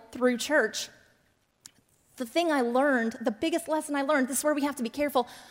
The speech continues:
I learned how to pretend. I learned how to play church. I could be the good church girl on Sunday, and then I could spend the rest of my week being however I wanted, because what I learned was we can go to great lengths to please our Father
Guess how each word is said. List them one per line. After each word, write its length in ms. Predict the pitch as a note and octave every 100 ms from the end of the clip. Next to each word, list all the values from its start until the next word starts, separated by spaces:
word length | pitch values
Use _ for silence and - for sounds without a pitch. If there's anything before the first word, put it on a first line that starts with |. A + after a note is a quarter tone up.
| - -
I 220 | D#4 G#4
learned 220 | E4+ E4+
how 160 | D4 E4
to 180 | D#4+ D#4+
pretend. 600 | D#4+ - F4 E4+ F#3+ - - - - - - -
I 200 | B3+ D4
learned 240 | F#4 F#4+ D#4+
how 120 | E4+
to 140 | E4+ D#4+
play 220 | D#4+ D#4
church. 500 | - F#4 - - - - - - - - - -
I 180 | C#4+ A4+
could 160 | - D4+
be 120 | F4+
the 80 | G#4+
good 200 | A#3+ A#3+
church 300 | - G#3+ -
girl 320 | A3+ G#3 C4 - -
on 160 | A#3+
Sunday, 440 | A#3 A#3 C4 F4 G#4+ - - - - _ _ _
and 180 | - F4
then 100 | F#4+
I 100 | F#4
could 160 | F#4 D4+
spend 260 | F4+ E4
the 40 | D#4
rest 240 | E4 F#4+
of 60 | F#4
my 140 | D4
week 320 | C4 C#4 C#4
being 180 | D#4 D4+
however 460 | D#4+ D#4 D4 C#4 C#4
I 100 | C4+
wanted, 420 | D4+ D#4 C4 C#4+ - - - _
because 240 | C4 E4 E4 -
what 180 | D4 E4+
I 80 | E4
learned 380 | D4+ G4 G#4 C4
was 280 | C#4 B3+ - - - -
we 260 | D4 E4+ G4
can 240 | - G#4
go 180 | D#4 D#4
to 120 | -
great 280 | C4 C#4 C#4+
lengths 400 | B3 C4+ C4+ -
to 100 | B3+
please 340 | - C#4 C#4 -
our 160 | A3+
Father 680 | G#3 - C#4 C#4 A3 G3 G#3